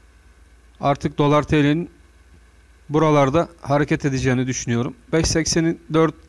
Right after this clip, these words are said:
de aşağıya doğru kırılırsa panik yapmayacağız arkadaşlar. Çünkü artık beş seksen, altı yirmi beş aralığı beklentimiz haline gelmiştir. Beş seksen dört benim için çok önemli. Ee, beş, beş seksen dördün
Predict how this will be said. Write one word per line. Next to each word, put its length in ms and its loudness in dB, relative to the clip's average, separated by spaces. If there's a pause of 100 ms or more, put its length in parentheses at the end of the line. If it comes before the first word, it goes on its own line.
de 100 2
aşağıya 420 2
doğru 220 0
kırılırsa 540 0 (640)
panik 300 0
yapmayacağız 400 0
arkadaşlar. 520 0
Çünkü 260 -2
artık 240 -2
beş 160 2
seksen, 420 -2 (720)
altı 340 0
yirmi 240 2
beş 240 -2
aralığı 420 2 (420)
beklentimiz 580 0
haline 240 2
gelmiştir. 540 -2 (680)
Beş 180 2
seksen 480 2
dört 220 0
benim 200 2
için 200 -2
çok 240 0
önemli. 400 2 (800)
Ee, 360 2
beş, 200 0 (120)
beş 200 2
seksen 460 0
dördün 360 2